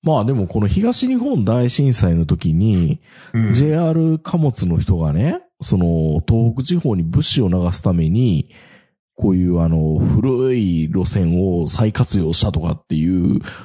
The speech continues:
Speaker 1: 話も聞くじゃないですか。結構昔の話が掘り返されたりしてたりもしてたんですよ、
Speaker 2: うん。
Speaker 1: 最近また。
Speaker 2: そうそうそうそう。
Speaker 1: で、考えると、そういう輸送路を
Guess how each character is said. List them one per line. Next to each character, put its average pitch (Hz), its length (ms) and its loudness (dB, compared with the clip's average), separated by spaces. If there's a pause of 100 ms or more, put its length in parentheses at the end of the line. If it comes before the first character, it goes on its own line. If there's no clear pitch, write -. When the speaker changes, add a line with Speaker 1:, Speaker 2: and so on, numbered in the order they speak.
(160)
Speaker 1:
話 143 300 -2
も 82 80 -4
聞 - 140 -6
く 180 120 0
じ 151 80 -2
ゃ - 20 -2
な 90 60 -2
い - 20 0
で 80 40 0
す 87 80 -4
か。 87 40 -4
結 180 180 -2
構 107 200 -4 (260)
昔 131 680 -2
の 110 100 0
話 92 400 -2
が 73 240 -2 (320)
掘 - 120 -2
り 104 60 -4
返 107 180 -2
さ 135 140 -2
れ 117 80 -4
た 95 80 -4
り 78 80 -4
し - 120 -6
て 120 100 -2
た 78 560 0
り 78 80 0
も 76 100 0
し - 80 0
て 117 60 2
た 104 100 -2
ん 85 40 -2
で 76 40 -4
す 78 80 -2
よ、 110 40 2
Speaker 2:
う - 20 4
ん。 98 40 4
Speaker 1:
最 87 140 2
近 82 160 -2
ま 82 140 0
た。 - 180 -8 (240)
Speaker 2:
そ 117 220 -2
う 101 40 -6
そ 98 120 -4
う 90 40 -6
そ - 80 -4
う 139 40 -2
そ 202 100 0
う。 220 40 0
Speaker 1:
で、 226 40 0
考 226 60 2
え 220 40 0
る 220 80 0
と、 202 160 0
そ 170 200 0
う 160 40 2
い 151 60 2
う 127 40 2
輸 113 100 2
送 311 140 -2 (100)
路 123 100 0
を 92 320 -2